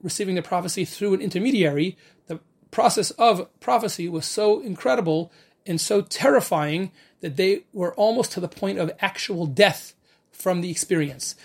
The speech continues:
Says the Rambam, the sheer terror of the prophetic experience, even with the intermediary,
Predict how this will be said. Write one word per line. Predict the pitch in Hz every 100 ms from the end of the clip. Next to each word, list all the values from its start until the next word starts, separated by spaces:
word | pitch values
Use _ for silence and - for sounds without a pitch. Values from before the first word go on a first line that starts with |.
| _
Says | - 220 214
the | 196
Rambam, | 214 220 185 156
the |
sheer | - - 254
terror | - - - 254 175 139 _ _ _
of | 185 160
the | 165 160
prophetic | - 175 214 233 190
experience, | - - 233 160 - -
even | 392 370 240
with | 202
the | 208
intermediary, | 196 196 190 208 240 277 247